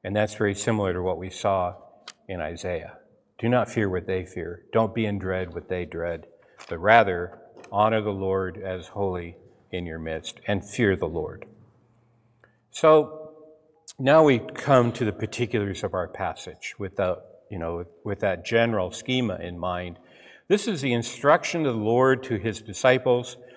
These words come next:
If you want to think about this, this is really the church's marching orders. This is the foundation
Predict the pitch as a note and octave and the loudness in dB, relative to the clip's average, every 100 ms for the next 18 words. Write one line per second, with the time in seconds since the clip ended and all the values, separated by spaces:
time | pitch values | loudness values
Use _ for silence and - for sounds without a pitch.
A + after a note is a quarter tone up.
0 | - _ - C3 B3 C#4 E3+ - G3+ G3 | -20 _ -4 0 4 6 6 4 2 4
1 | F3 E3+ E3+ E3+ F3 - - - - - | 6 4 4 2 2 -2 -16 -20 -18 -14
2 | - - - - - G#3 C#4+ G#3 C#3 D3 | -14 -14 -20 -4 2 2 2 -4 -2 2
3 | F3 E3+ D#3+ E3 - - B2 - - F#3 | 4 4 2 0 -6 -6 -4 -2 0 0
4 | F#3 D#3 C3+ - A#2 A#2 - G2+ F#2 F2 | 2 -2 -2 0 2 2 -2 -8 -8 -10
5 | - - - - _ _ _ _ _ _ | -12 -20 -20 -20 _ _ _ _ _ _
6 | _ _ _ _ - F3 B3+ G3 D#3+ C3 | _ _ _ _ -6 -4 -2 0 0 0
7 | - C#3+ C#3 A#2+ C3 E3 G3 - B2 A2+ | 2 2 2 2 2 2 2 -2 -2 -2
8 | A#2+ | -6